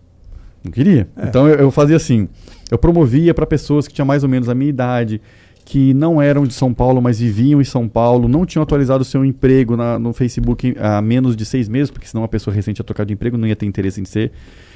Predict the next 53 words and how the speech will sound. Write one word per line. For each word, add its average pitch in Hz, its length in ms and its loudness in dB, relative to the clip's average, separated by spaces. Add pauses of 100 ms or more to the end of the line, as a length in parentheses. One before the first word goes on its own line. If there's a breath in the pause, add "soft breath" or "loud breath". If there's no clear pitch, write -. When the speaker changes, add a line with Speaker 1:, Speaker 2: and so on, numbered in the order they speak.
(140 loud breath)
Speaker 1:
é, 120 140 2
que 123 140 -4
tinham 156 240 0
um 143 60 0
carro, 143 520 0
que 127 140 -6
tinham 147 360 0
um 135 300 0
Android, 139 480 0
enfim, 139 240 -4
de 104 80 -6
várias, 254 720 0
várias 196 220 2
coisas, 180 240 4
e 226 100 6
que 254 180 4
não 226 300 2 (160)
tinham 220 240 -2
nenhum 214 160 2
relacionamento 226 420 2
com - 80 -6
a 214 60 2
Microsoft. 208 520 0
<laughs> - 40 2
Eu - 60 0
ainda 143 180 0
colocava 160 460 0
assim, - 240 -6
né? 101 160 -4 (400 loud breath)
Não, 139 260 2
não 135 140 0
sabiam 151 260 2
Speaker 2:
É 165 60 0
que 151 40 0
Speaker 1:
nada 156 80 4
Speaker 2:
você - 0 -
Speaker 1:
de 160 60 2
Speaker 2:
pode 160 140 4
Speaker 1:
Microsoft. 165 320 4
Speaker 2:
filtrar 135 180 2
tudo 101 240 -8
Speaker 1:
Eu 101 40 -2
Speaker 2:
isso, 92 80 -4
Speaker 1:
podia 113 160 2
Speaker 2:
né? 120 60 2
Speaker 1:
filtrar 139 380 0
tudo 165 180 -6
isso. 113 280 -2 (720)
E 156 60 2
tava 214 200 4
convertendo. 247 600 0 (420 soft breath)
Tava 320 220 -2
felizão, 240 640 4